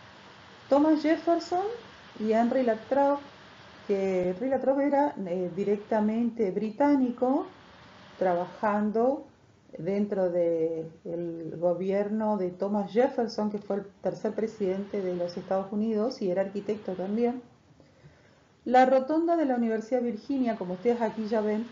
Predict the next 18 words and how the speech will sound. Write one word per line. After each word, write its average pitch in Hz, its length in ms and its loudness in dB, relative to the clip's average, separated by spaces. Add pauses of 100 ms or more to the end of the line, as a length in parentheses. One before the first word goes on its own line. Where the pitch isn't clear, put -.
(280)
no 208 140 0
tiene, 233 520 -2
como 175 260 -4 (140)
la 175 140 -2
Villa 196 360 -2
Capra, 226 420 0 (460)
cuatro 202 440 0
fachadas, 220 640 0 (920)
tiene 196 280 -4
una, 233 440 0 (260)
y 196 80 0
esta, 180 680 -2 (280)
eh, 175 300 -6
fachada 190 360 0
principal 220 720 -2 (140)
da 185 200 0
al 185 120 -2
eje 226 500 0